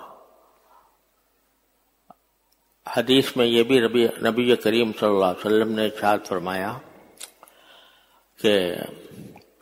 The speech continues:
शाबान के चांद का खास एहतमाम किया करो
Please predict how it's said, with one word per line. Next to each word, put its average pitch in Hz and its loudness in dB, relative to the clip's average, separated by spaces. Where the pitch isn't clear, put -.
शाबान 113 0
के 123 4
चांद 113 0
का 120 -2
खास 117 -2
एहतमाम 107 -4
किया 92 -6
करो 92 -8